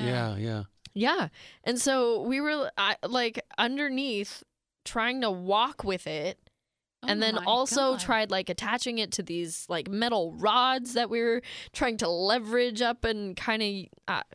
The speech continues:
Speaker 3: it was, yeah, it was very challenging. <laughs>
Speaker 1: Yeah,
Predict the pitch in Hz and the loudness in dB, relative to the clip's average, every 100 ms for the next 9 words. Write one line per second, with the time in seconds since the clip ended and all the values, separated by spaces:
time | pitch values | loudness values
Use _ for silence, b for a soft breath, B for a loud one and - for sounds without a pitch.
0 | - 190 165 170 - - - - _ _ | -6 -4 -4 -6 -12 -12 -12 -12 _ _
1 | _ - 185 165 - 135 - - - - | _ -6 -4 -4 -4 -6 -6 -10 -10 -8
2 | - - - 202 202 190 | -8 -8 -12 -6 -6 -6